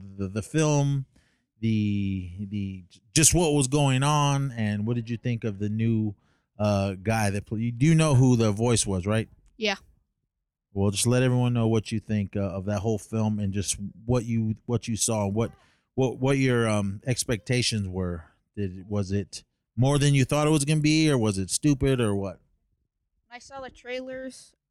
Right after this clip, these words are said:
Speaker 2: I was one, I didn't really like how he looked, and, um, then I re-, then when we went to go see the movie, it was way better than I thought it would be. And when I saw something that said it wasn't gonna be about voodoo,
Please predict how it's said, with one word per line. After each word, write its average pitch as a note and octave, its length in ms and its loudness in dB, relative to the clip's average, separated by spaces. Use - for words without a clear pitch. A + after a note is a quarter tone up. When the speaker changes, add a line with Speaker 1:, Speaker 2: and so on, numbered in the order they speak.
Speaker 2:
I A#3 80 2
was A#3+ 240 -2
one, A#3+ 360 -6
I A3+ 40 -4
didn't A#3 200 -6
really B3 260 -6
like A3+ 280 -2
how B3+ 160 -2
he A#3 100 2
looked, A3 580 -2
and, G#3 300 0
um, F#3+ 320 -4
then A3 180 -4
I A3+ 60 -2
re-, G#3+ 320 -4
then A3+ 340 -2
when A3+ 140 -4
we A3+ 80 -2
went A3+ 160 -6
to B3+ 60 -10
go A3+ 120 -4
see A#3+ 200 -2
the A3+ 120 -6
movie, A#3 480 -8
it A3 80 -16
was A3 120 -8
way A3+ 200 2
better A3 300 -2
than A3+ 160 -10
I G#3+ 80 -10
thought A3 260 -6
it A#3 80 -4
would G#3+ 160 -10
be. A#3+ 260 -8
And G3+ 400 -12
when G#3 160 -14
I G#3 100 -12
saw A3+ 340 -10
something A#3 500 -4
that G#3 140 -6
said A3+ 260 -6
it G#3 100 -2
wasn't G#3 320 -4
gonna G#3+ 160 -2
be G#3+ 100 -6
about G3+ 300 -2
voodoo, A3 520 -6